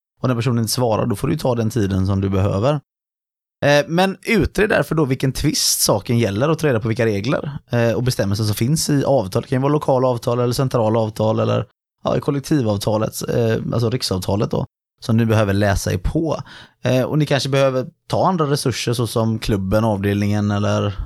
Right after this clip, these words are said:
ja, alltså förbundskontoret till och med kanske, eller prata med någon advokat som du känner eller ringa någon arbetsrättsjurist. Alltså, det finns ju inga gränser. För det, det viktigaste här är att ni ska, liksom,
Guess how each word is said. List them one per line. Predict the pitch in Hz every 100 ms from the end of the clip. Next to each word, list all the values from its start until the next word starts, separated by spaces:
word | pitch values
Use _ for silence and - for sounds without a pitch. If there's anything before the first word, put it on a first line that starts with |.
| - -
ja, | 123 113
alltså | - - 113 - -
förbundskontoret | 139 160 135 95 104 98 104 160
till | 208 160
och |
med | 123 110
kanske, | 110 104 110
eller | 107 120 _ _ _
prata | 160 - -
med | 131
någon | 165
advokat | 165 165 - 151 107
som | 127
du | 127
känner | 120 117 98 104
eller | 107 113
ringa | 123 117
någon | 123
arbetsrättsjurist. | 131 101 92 104 - 101 104 113 - -
Alltså, | - 135 -
det | 120 131
finns | 147 135
ju |
inga | 135 117
gränser. | 123 107 - 143 _ _ _ _ _
För | -
det, | 151 - _ _ _ -
det | 156
viktigaste | 170 - - 147 - 196
här | 147
är |
att | 120
ni | 117
ska, | - 101
liksom, | 104 101 98